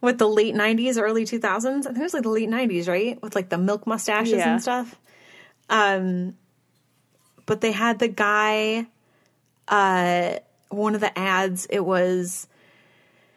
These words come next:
Speaker 1: he was obsessed with Aaron Burr, and he had, like, all this memorabilia. Like, he had the pistol in a case. He had, like, a painting of Aaron Burr. Like, he had all this stuff in his r-, and he's just sitting in his living room surrounded by all this stuff,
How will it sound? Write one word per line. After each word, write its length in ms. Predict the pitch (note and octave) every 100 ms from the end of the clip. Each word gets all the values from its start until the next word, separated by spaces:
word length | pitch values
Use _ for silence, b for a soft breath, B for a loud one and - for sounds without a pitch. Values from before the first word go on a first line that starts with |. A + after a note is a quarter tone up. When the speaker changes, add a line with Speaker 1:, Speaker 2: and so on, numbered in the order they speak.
| b
Speaker 1:
he 100 | -
was 140 | A3+ A3
obsessed 520 | F#3 F3+ A3 G3 F#3+
with 140 | G#3+
Aaron 320 | G3 G3 F#3
Burr, 260 | F3+ F#3 F3+
and 100 | F3+
he 120 | F#3
had, 300 | G3 F#3 F#3+
like, 180 | F#3+ F3+ F3
all 140 | F#3+
this 180 | F#3+ F#3+
memorabilia. 720 | G3 F#3 F#3 F#3 F3+ F3+ E3+
Like, 140 | E3 E3+
he 100 | G3
had 200 | F#3 F#3+
the 80 | F#3
pistol 580 | - - G#3+ - A3 G#3
in 80 | F#3+
a 60 |
case. 480 | F#3 - G3 F#3 F#3
He 80 | G#3+
had, 260 | G#3 F#3 F#3
like, 200 | F#3 -
a 100 | G3
painting 640 | F#3 - G#3+ G#3 G#3+ G#3
of 200 | G3 F#3
Aaron 320 | F#3 F#3 F3+ F3+
Burr. 240 | F3+ F3+
Like, 160 | F#3 F#3
he 100 | G#3+
had 160 | G3+
all 260 | - G#3 G#3
this 200 | G#3 G#3
stuff 420 | - G3+ F#3 F#3 - B B -
in 120 | G3+
his 260 | G3 F#3
r-, 160 | F#3 G#3+
and 100 | G#3 G3
he's 220 | A#3 A3+
just 180 | G#3+ -
sitting 240 | A#3 B3
in 100 | B3
his 140 | A#3
living 240 | G#3+ A3+ A3+
room 180 | G#3 G3
surrounded 420 | G#3+ G3 F#3+ G#3
by 140 | G3+
all 220 | F3 F3+ F#3+
this 160 | G3
stuff, 380 | - G3+ F#3+ F#3+